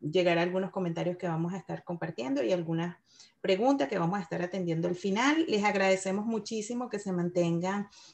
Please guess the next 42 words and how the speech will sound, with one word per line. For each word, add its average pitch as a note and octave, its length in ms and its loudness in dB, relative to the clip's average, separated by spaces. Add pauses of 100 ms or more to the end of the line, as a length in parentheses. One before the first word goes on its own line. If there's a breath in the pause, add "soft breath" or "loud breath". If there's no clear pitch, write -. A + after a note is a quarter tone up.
(100 loud breath)
participando F#3+ 640 2
activamente C4+ 680 2
y C4+ 100 -2
les B3+ 140 0
recuerdo A#3 460 0
también C#4 500 4 (340 loud breath)
que A3 160 4
este A#3+ 220 6
video C#4 340 8
va C4 60 6
a A3 40 2
estar G#3 240 -2
disponible A3 500 -2
a A3+ 80 -4
través F#3 300 4
de G3+ 180 0
Facebook. D4+ 720 0 (420 soft breath)
Entonces G3 360 0
lo A3 60 4
van G3 140 6
a G3+ 100 2
poder G3+ 280 6
repasar G3+ 580 2
en G#3 100 -2
cualquier G3 280 2
momento C4+ 320 2
y E4 40 2
compartirlo G3 800 2 (300 loud breath)
con G3 180 2
sus - 220 0
conocidos F3+ 560 2
también F#3 380 -2
si A#3 140 -8
consideran F3 380 0
que G3 80 -2
esta F#3 140 -4
información E3+ 580 -2
es E3 100 -2
de F#3 120 2
valor D#3 380 0
para D#3+ 260 0
ellos. C3+ 300 0